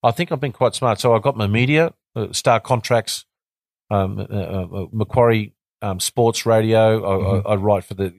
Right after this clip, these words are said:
Speaker 1: the Age and the Sydney Morning Herald, et cetera, which Channel Nine own now. Uh, I coach,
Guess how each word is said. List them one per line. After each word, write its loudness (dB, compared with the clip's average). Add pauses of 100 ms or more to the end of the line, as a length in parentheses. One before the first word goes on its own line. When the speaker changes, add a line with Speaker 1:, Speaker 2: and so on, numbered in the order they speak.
Speaker 1:
the 4
Age 2
and -2
the -4
Sydney -2
Morning 0
Herald, 2
et -6
cetera, -6
which -12
Channel -2
Nine -2
own -2
now. -6 (580)
Uh, 0
I -4
coach, -2